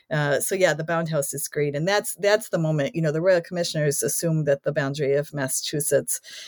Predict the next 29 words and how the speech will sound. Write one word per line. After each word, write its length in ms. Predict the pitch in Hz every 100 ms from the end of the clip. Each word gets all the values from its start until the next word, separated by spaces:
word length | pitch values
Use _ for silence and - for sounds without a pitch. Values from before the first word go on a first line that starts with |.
| - _ 156
is 420 | 139 139 156 -
right 180 | 160 151
at 100 | 151
the 100 | 143
Merrimack 480 | 147 143 139 147 -
River. 260 | 170 156 147
And 140 | 139
then 160 | 135 143
they 160 | 156
say, 240 | 156 143 156
"No, 340 | 233 269 262
no, 240 | 247 240
it's 200 | 190 -
way 100 | 226
up 80 | 220 214
at 100 | 220
the 100 | 208
mouth 580 | 220 233 254 262 277
of 220 | 196 170 -
the 120 | 156
river, 540 | 151 147 143 139 139 160
you 160 | 180 156
know, 280 | 160 165 170
many, 360 | 185 180 170
many 260 | 170 170 180
miles 380 | 156 143 160 -
to 100 | 165
the 100 | 147
north." 320 | 143 147